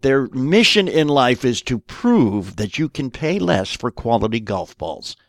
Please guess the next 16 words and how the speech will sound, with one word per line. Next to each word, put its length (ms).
Whether 160
you 60
play 200
every 160
day, 280
you 120
play 200
a 20
couple 240
times 300
a 60
month, 340
doesn't 280
matter. 280
Cut 380
Golf 360